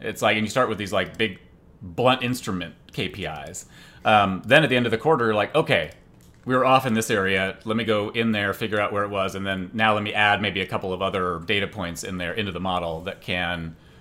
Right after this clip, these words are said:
correct for where we were off last quarter." Um,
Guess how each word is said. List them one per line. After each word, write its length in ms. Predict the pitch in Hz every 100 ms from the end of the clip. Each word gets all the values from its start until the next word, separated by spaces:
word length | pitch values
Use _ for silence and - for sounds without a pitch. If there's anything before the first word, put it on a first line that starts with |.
| - - - - - - -
correct 480 | - 143 123 113 -
for 360 | - - 101 92
where 220 | 92 95
we 120 | 92
were 140 | 87 95
off 240 | 92 92
last 300 | 80 69 -
quarter." 260 | - 73 - - - - -
Um, 460 | 101 95 85 85